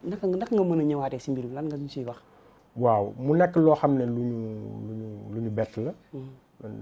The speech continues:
Speaker 2: parce que da nga gis ne Sénégal tey jii, c'est vrai, ñu ngi ci benn contexte. Gis nañ ne artistes yi pendant deux ans exprimé wuñu peut-être ñenn ñi. Euh, maa ngi ko doon wax sànq sama benn xarit, man ko xam naa ni moom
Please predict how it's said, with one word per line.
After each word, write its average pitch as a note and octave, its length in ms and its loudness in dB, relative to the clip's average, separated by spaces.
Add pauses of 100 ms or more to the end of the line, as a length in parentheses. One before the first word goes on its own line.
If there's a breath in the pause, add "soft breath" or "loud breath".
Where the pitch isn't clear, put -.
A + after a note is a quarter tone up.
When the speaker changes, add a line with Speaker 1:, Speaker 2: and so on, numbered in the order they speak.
(340)
Speaker 2:
parce G#2+ 140 -12
que - 80 -2
da A2 100 0
nga A#2+ 160 -4
gis A2+ 140 -4
ne A#2 100 -4
Sénégal A2 640 -4
tey G#2 140 -6
jii, G2 260 -6
c'est G2 140 -10
vrai, A2+ 280 -2 (400 loud breath)
ñu A2+ 140 -6
ngi A#2 80 -4
ci - 80 -4
benn A2+ 240 -2
contexte. G#2+ 500 -8 (220)
Gis A2 80 -4
nañ A#2 160 -2
ne A2+ 80 -2
artistes - 360 -8
yi A2+ 140 -6
pendant A2 300 -8
deux G#2+ 320 0
ans G#2 220 -10
exprimé A2 400 -4
wuñu G#2+ 420 -4 (100)
peut-être G#2+ 240 -6
ñenn A2 240 -4
ñi. G#2 220 -4 (500 loud breath)
Euh, G#2+ 220 -12
maa A#2 120 -2
ngi A2+ 60 -6
ko B2+ 60 -4
doon A#2 100 0
wax G#2+ 100 -6
sànq A2 160 -4
sama A2 160 -6
benn A2 120 -6
xarit, A2 160 -6
man A2 160 -8
ko A2 100 -12
xam A#2+ 140 -6
naa A#2+ 160 -4
ni A#2 60 -4
moom G#2+ 180 -8